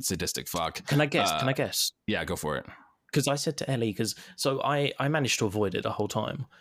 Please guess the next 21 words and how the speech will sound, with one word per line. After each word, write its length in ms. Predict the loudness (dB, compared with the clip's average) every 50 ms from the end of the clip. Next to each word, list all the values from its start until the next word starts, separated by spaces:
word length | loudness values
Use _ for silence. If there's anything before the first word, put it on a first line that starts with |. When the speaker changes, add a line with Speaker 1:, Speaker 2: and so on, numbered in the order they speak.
| -10 _
Speaker 1:
Yeah. 120 | -2 0
Speaker 2:
'Cause 120 | 2 2 2
he's 240 | 2 2 2 2 2
very 240 | 0 0 2 2
slow, 420 | 2 2 2 2 0 0 0 0 0 0
and 180 | 0 2 2
there 160 | 4 4 6
Speaker 1:
Yeah. 120 | 4 4 2
Speaker 2:
are 60 | 0
cabinets 440 | 0 0 0 0 0 0 -2 0 0
that 60 | 0
you 60 | 0 0
can 80 | 0 0
hide 280 | 2 2 0 0 -2
in 120 | -4 -4 -2
and 100 | -2 -2
stuff. 280 | -2 -2 -4 -2 0 2
So 200 | 4 4 4 4
if 160 | 2 2 2
you've 180 | 0 0 2 2
played 340 | 2 2 2 2 0 -2